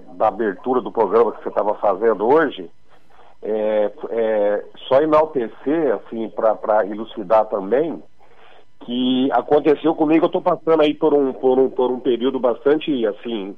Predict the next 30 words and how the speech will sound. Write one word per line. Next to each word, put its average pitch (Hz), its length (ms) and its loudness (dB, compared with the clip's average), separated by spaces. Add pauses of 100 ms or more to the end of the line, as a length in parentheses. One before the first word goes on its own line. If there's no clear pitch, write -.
(140)
normal, 190 440 4
complicado 139 680 2
na, 110 180 -2
na, 107 220 -4
na 98 160 -10 (320)
saúde 120 760 4
financeira, 127 760 2 (720)
e 123 1120 -2
há 131 180 2
do, 131 320 -2
três 185 440 2
semanas 139 460 2
atrás, 117 440 0
mais 113 180 0
ou 110 120 -2
menos, 139 520 2 (540)
é, 117 280 0 (140)
justamente 156 640 2
aquilo 156 260 -2
que - 80 -18
você 170 140 0
falou, 135 360 2
hou-, 131 260 4
houve 135 140 2
uma 143 160 4
mensagem, 131 720 2
né, 131 180 2
do, 110 220 -4
do, 107 240 -4
do, 98 320 -6